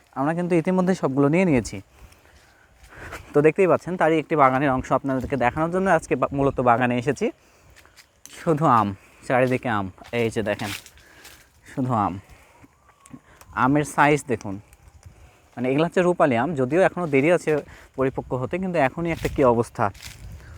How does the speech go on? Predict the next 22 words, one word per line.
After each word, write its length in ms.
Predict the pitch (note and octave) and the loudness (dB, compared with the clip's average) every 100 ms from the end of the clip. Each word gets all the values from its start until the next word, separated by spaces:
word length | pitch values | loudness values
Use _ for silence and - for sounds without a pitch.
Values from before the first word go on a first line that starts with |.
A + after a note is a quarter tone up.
| - - - | -18 -10 2
তো 80 | E3+ D#3+ D#3 - | 4 4 2 -2
এই 40 | E3+ | -2
ছিল 120 | A3 G#3 | 2 0
আজকের 200 | G3 G3+ F#3+ | 2 0 2
ভিডিও। 180 | D#3 F#3+ - - - - B2+ | 2 2 -2 -20 -20 -8 -4
যদিও 180 | C#3 D#3 | 0 2
ভিডিওটি 220 | D#3 D#3 D3+ | 2 0 0
ভালো 100 | C#3 D3+ | 2 2
লাগে, 120 | C#3+ C#3 | 4 2
অবশ্যই 260 | - D#3 C#3+ | 0 -4 -2
লাইক, 120 | C3+ C#3+ | -4 -2
কমেন্টস 240 | C#3 - - | -4 -4 -2
করবেন 260 | D3 A#2+ G3 - _ - - - D#3 | 0 0 -4 -8 _ -20 -18 -2 2
এবং 160 | D#3 G#2 - - - - - B2+ | 2 0 -6 -18 -20 -18 -4 2
আমাদের 220 | D3 D3+ | 2 2
সাথে 140 | D#3+ D3+ C#3+ | 0 0 0
যুক্ত 160 | - E3 C#3 | 0 -2 -2
থাকবেন। 260 | A#2+ D3 - C3+ | -4 -4 2 2
আম 80 | C#3 | 2
সংক্রান্ত 380 | D#3+ D#3 F3 D#3+ D#3+ | -2 -2 -4 -4 -2
যে 60 | C#3 | -2
কোনো 120 | C3+ | -2